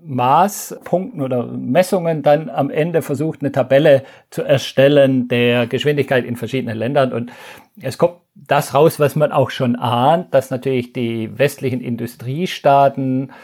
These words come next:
äh, stehen ziemlich an der Spitze. Die Schweiz ist, äh, auch relativ weit oben, Deutschland, die U S A, Singapur. Aber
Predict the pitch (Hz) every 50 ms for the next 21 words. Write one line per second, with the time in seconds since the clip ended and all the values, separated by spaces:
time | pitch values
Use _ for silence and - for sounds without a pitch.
0 | - - - - _ 196 - 123 120 117 - - 127 123 117 113 - - _ _
1 | _ - - 139 123 123 123 117 110 101 98 - - - 180 175 - - 160 143
2 | 139 135 135 135 - - - 120 120 - 127 127 135 151 147 135 - - - 143
3 | 120 - - - - - - - - - - - - - 139 139 - 143 127 131
4 | 127 123 - 139 123 - 127 120 123 - 127 123 120 123 123 127 139 139 135 -
5 | - - 117 117 113 113 110 107 - 123 123 120 117 120 - - 135 131 127 127
6 | 123 123 123 117 101 123 156 180 196 185 160 - - - 151 139 143 139 139 143
7 | - - - - - _ - 147 175 190 190 190 196 190